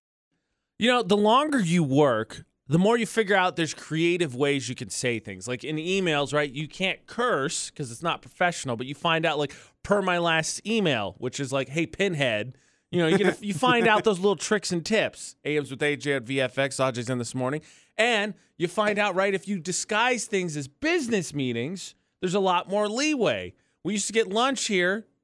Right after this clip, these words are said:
semi-regularly, and, and it used to be, I don't wanna say provided, but people used to help us out, like, giving us certificates and stuff, 'cause we're like, "Hey, we gotta go have a business. We wanna go talk about some stuff and have some food." And be, "Oh, oh, oh."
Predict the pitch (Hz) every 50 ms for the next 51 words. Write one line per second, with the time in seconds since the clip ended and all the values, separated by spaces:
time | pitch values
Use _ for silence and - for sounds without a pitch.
0 | _ _ - - - - 294 302 320 262 226 214 247 285 302 285 247 220 190 180
1 | 180 185 208 208 185 180 180 175 165 - - 175 175 170 160 170 196 185 - -
2 | 190 175 190 190 185 180 165 - _ _ _ _ _ _ _ _ _ _ - 190
3 | 165 - 147 131 - 127 95 139 135 139 143 139 117 135 143 - - 180 160 175
4 | 175 156 160 - - 175 170 170 170 170 160 156 - 185 180 180 170 165 160 156
5 | 139 160 170 160 160 156 151 - - - 147 143 - 262 311 302 262 247 170 165
6 | 151 - 185 175 175 170 180 156 165 175 160 147 160 170 165 151 147 156 156 147
7 | 135 143 143 135 120 117 104 90 131 123 110 101 117 127 127 135 135 131 123 104
8 | 101 - - 107 107 - - 104 - - 95 - - 107 95 - 107 104 95 101
9 | 95 - - 202 190 170 139 131 - - - _ _ 147 139 - - 175 185 170
10 | 165 165 165 170 151 120 107